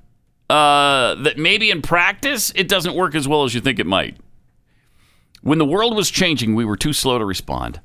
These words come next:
said Martin Waters, former head of Victoria's Secret International Business, just appointed, uh, chief executive of the brand in February.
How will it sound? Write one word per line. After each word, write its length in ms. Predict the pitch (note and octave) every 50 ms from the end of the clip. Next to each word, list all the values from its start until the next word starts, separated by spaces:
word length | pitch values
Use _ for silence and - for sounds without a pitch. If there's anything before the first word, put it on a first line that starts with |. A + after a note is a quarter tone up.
| _ _ _
said 240 | - - G#2+ E2 D2+
Martin 280 | F2 F2 D#2 C#2+ D#2
Waters, 440 | D#2+ D2+ C#2+ C#2+ D2 D2+ D2+ - - - -
former 260 | - C3 C3+ B2+ A#2 G#2+
head 200 | A#2 G#2+ G2+ F#2+
of 120 | F2 D#2 -
Victoria's 500 | - G2 G2 - - G#2+ G#2 G2 F2 -
Secret 320 | - A2 F#2 F#2+ F#2+ -
International 680 | F2 G2+ G2+ F#2+ F2+ F2+ F#2 F2 F2 F2 - F2+ D#2+ D2+
Business, 420 | C#2 E2 D2+ - E2 E2 E2+ - - - _ _ _ _ _ _ _ _ _ _ _ _ - _
just 240 | - E3 E3 D3 -
appointed, 480 | D#3 A#2 - D3+ D#3 D3 C3 B2 A2 A#2
uh, 160 | A2+ G#2 G2+
chief 360 | - - - F3 E3 - -
executive 560 | C3 G#2+ G2+ A#2+ D3 C#3+ - D3 C3+ A#2 G2
of 140 | G2+ F2 D#2+
the 80 | E2+ D2
brand 440 | D2 F#2+ F2+ E2+ D#2 D2 C#2+ C#2 -
in 180 | - G#2 G2+
February. 500 | E2+ - A#2+ A2 G2 F2+ E2+ D2+ C#2 C2+